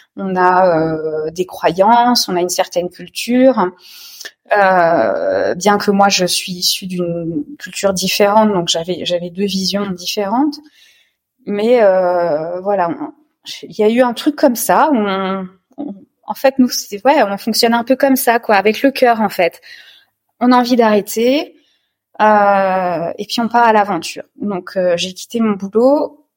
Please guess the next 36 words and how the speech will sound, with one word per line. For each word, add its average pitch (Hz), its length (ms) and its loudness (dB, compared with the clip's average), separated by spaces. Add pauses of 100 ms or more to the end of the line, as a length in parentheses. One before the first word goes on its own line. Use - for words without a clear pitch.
et, 226 180 2
euh, 190 100 4
Johan, 185 380 2
euh, 185 720 -4
mon 190 240 -10
conjoint, 208 460 -2
a 214 60 0
quitté - 280 -6
aussi 202 240 -2
son - 160 -2
boulot, 208 460 2
euh, 180 240 2 (500)
qui - 140 -14
était - 180 -6
un 196 80 2
haut 190 160 2
poste 214 320 -2
à 185 60 -2
responsabilité. 190 1040 0
Donc, 190 260 -4
euh, 180 60 0
c'était - 300 -6
quand - 120 -6
même 214 160 2
un 180 60 2
sacré - 360 -6
challenge 202 520 0
pour 190 160 -2
nous 285 180 6
parce 285 240 -4
que 185 240 -4 (640)
on 190 40 -12
savait 190 360 0
que 190 160 -8
là, 180 640 2
euh, 160 80 -8